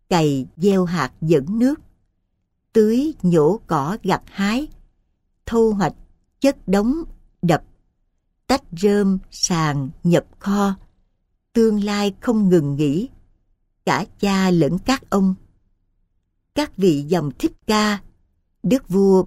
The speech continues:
Badiya và Anuruddha, Ananda Bagu,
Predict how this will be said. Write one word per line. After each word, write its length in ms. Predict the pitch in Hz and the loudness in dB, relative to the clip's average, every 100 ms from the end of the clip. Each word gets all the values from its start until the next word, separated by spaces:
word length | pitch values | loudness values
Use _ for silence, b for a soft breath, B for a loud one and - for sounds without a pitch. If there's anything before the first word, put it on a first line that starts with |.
| - | -2
Badiya 800 | 160 190 170 190 185 190 185 170 - _ _ _ _ _ _ _ - | 0 0 0 0 0 0 -2 -6 -14 _ _ _ _ _ _ _ -4
và 360 | 170 151 143 - | 0 0 -2 -4
Anuruddha, 920 | 202 214 214 208 196 175 202 208 196 - _ _ _ _ _ _ _ - | -4 0 2 2 2 2 0 -2 -4 -8 _ _ _ _ _ _ _ -2
Ananda 720 | 185 180 185 180 185 180 180 | 0 2 2 2 0 -2 -4
Bagu, 680 | 220 175 190 175 208 202 | -2 0 0 0 0 2